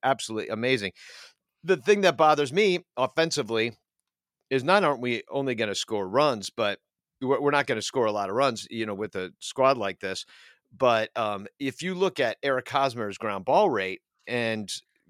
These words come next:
and it's higher than Jason Heyward's, and I'm like, "God, I really hope he finally chooses the number forty-three, like we always <laughs> wanted Jason Heyward to have, like,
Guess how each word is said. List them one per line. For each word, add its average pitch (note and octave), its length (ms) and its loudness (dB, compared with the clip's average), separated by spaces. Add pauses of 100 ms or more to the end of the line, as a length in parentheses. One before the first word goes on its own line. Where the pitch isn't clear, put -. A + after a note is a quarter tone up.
(140)
and D3+ 220 2
it's C#3 300 0
higher A3 360 4
than C#3 220 -2
Jason C3 320 -2
Heyward's, F3 480 2 (320)
and D3+ 100 2
I'm E3 140 4
like, C#3+ 240 2 (340)
"God, G3+ 220 8
I E3 60 10
really D#3 340 6
hope C#3 320 4 (360)
he D#3 160 4
finally C#3+ 560 6
chooses B2+ 460 0
the A#2 60 -4
number C3 260 2
forty-three, A#2 680 0
like G#2 220 -6
we A#2 140 -2
always B2 400 2
<laughs> - 0 -
wanted D#3 380 -2
Jason G#3 460 4
Heyward G3 360 8
to F3 100 4
have, C#3 300 6
like, C3+ 200 0